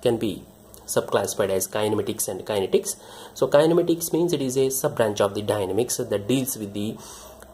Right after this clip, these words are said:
bodies without consideration of its, uh, forces, whereas kinetics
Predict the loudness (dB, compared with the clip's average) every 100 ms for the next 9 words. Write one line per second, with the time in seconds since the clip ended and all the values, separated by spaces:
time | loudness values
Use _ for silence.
0 | -20 -20 -18 -16 6 8 8 4 -4 -4
1 | -6 -2 -2 6 6 6 4 0 2 2
2 | 2 -2 -4 -4 -6 -2 -4 -2 -4 -4
3 | -4 -8 -14 -20 -20 0 2 2 -2 -4
4 | -8 -8 -20 -20 -20 -2 4 6 6 0
5 | -4 -16 -20 -6 2 6 6 4 0 -6
6 | -8